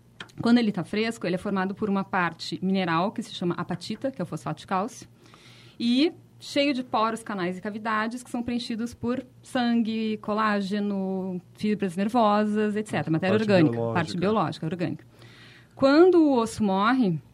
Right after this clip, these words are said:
Speaker 1: quando o osso morre, quando o animal morre, o que que acontece? A parte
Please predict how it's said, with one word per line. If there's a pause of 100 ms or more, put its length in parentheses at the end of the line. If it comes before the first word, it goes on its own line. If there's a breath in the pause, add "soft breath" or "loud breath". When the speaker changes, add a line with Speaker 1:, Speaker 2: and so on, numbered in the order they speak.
Speaker 1:
quando
o
osso
morre,
quando
o
animal
morre,
o
que
que
acontece? (340 soft breath)
A
parte